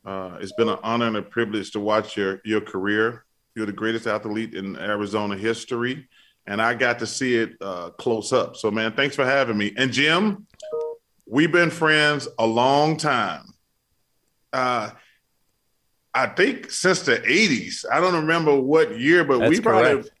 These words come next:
Speaker 1: been, we've been together since the eighties. Hey, man, you've had a wonderful career. Uh, I'm proud of your success, and I'm proud to call you a friend.
Speaker 2: Vice versa, and we've had so much fun. Uh,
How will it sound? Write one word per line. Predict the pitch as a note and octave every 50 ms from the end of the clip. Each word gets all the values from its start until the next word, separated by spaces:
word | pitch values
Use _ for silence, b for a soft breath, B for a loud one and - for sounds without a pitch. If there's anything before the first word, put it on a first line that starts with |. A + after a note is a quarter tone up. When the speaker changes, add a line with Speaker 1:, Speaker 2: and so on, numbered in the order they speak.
| _ _ _ D3
Speaker 1:
been, | C#3 E3+ E3+ E3 E3 - - _ _ _
we've | - D3 E3+ G3
been | G#3+ G#3+ G3
together | F3 D#3 C#3 D3 E3 E3+ E3 E3 D3
since | - - D#3+ D3+ - -
the | C3+ - G2
eighties. | C#3 D#3 D#3 D3 D3 C#3+ C#3 C#3+ - b b b b b b b b - -
Hey, | C#3 D3 C#3+
man, | C#3 C#3 C#3 C#3 C#3 C#3 C#3 C#3 - - _ _ -
you've | A#2 C3+ D3+ C#3+
had | C#3+ D3 C3+ B2+
a | B2 A#2
wonderful | A2+ A2+ B2+ C#3 D3+ D#3 D3+ - F#3+ D#3+
career. | - - D3+ C#3 C3 C3 C3 C3 B2+ B2+ C3+ C3 - _ _ _ _ _ b b b b b b _ -
Uh, | A2+ A#2 F#2+
I'm | A#2+ B2 A#2+
proud | A#2+ - D3+ C#3+ C#3+ D3 C#3+
of | C#3 C3+
your | C#3 C#3 C3
success, | - - B2 - - - C#3 C3 C3 C#3 C#3 D3
and | C#3+ B2+ B2 A#2
I'm | - B2 B2+ A#2+
proud | B2 C#3 C3 C3 B2+
to | B2
call | A#2 - C#3+ C3+ C#3 C3+
you | C3+ C#3+ C#3
a | C#3
friend. | - - D3+ C#3+ A#2+ F#2+ F2+ A2+ A2+ _ _ _ _ _ _ _ _ _ _ _ _ _ _ _ _ _ _ _ _ _ _ -
Speaker 2:
Vice | - A2 A#2+ A#2 -
versa, | A#2 G2+ A2 G#2 F#2 - F2 E2 E2+ -
and | - G2 G#2
we've | A2+ A2+ G2 G#2+
had | G#2 G2+ G2 -
so | - - A#2+ A#2+
much | A#2 G#2+ G2 F#2+ - -
fun. | - G2 F2+ D#2 D2+ D2+ C2+ C#2 - -
Uh, | F2 E2 E2+ F2 D#2 D2+